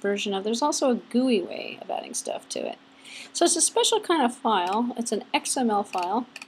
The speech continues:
So you can choose to work with the plist from a graphical user interface, or sometimes it's easier to work with it from an X M L point of view. If you click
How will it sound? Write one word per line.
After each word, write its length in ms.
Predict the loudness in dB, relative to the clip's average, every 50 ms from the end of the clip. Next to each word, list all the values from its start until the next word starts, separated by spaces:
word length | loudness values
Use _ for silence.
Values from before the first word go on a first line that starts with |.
| -20 -20 -20 -20 -20 -20 -20 -20 -20 -20 -20 -20 -20 -20 -16 -10
So 140 | -2 2 4
you 60 | 4
can 80 | 6 6
choose 200 | 8 8 8 8
to 60 | 8
work 180 | 6 6 6 6
with 120 | 4 2
the 60 | 2 2
plist 300 | 4 4 4 4 4 2
from 160 | 0 0 0
a 80 | 0
graphical 640 | -2 2 6 8 8 8 8 6 4 0 2 2 2
user 240 | 2 2 2 2 2
interface, 680 | 2 2 0 0 -2 -2 -2 0 0 0 0 -2 -2 -4
or 60 | -6 -4
sometimes 380 | -2 -2 -2 0 0 0 0
it's 160 | -2 0 0
easier 300 | 0 0 2 0 0 0
to 80 | 0 0
work 240 | 0 0 0 0 -2
with 140 | -2 -2 -2
it 140 | -2 -2 -4
from 200 | -6 -8 -6 -8
an 80 | -6
X 260 | -4 -4 -4 -2 -2 -4
M 140 | -4 -4
L 260 | -4 -2 -2 -2 -4 -4 -2
point 160 | 0 2 4
of 120 | 4 2 2
view. 320 | 2 0 0 0 -2 -4 -8 -16 -20 -10 -6
If 160 | -4 -4 -2 -4
you 80 | -6
click 260 | -2 2 4 4 4